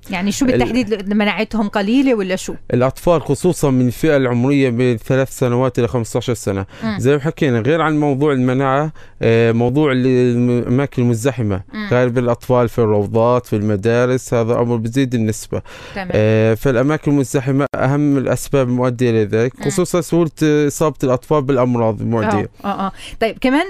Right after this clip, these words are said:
Speaker 1: يعني ال-، الأطفال لما بيعانوا من، من هاي الحالة دكتور، إحنا بنحكي عن خطورة ممكن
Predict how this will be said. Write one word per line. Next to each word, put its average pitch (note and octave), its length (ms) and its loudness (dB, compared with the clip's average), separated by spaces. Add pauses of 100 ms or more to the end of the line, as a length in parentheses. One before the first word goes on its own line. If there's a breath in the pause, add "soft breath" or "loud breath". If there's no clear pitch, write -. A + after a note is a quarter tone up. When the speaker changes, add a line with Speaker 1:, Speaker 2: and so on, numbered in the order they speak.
(100)
Speaker 1:
يعني A3+ 320 0
ال-، G#3+ 120 -2
الأطفال A#3 520 -2
لما B3 200 0
بيعانوا G#3+ 400 -2
من، F3+ 260 -8
من G#3+ 120 -2
هاي G#3+ 220 -2
الحالة G3+ 320 -4
دكتور، A3+ 400 -2 (340 loud breath)
إحنا C4+ 180 0
بنحكي D4 260 -2
عن A#3 160 -2
خطورة B3+ 800 0
ممكن A#3 500 -2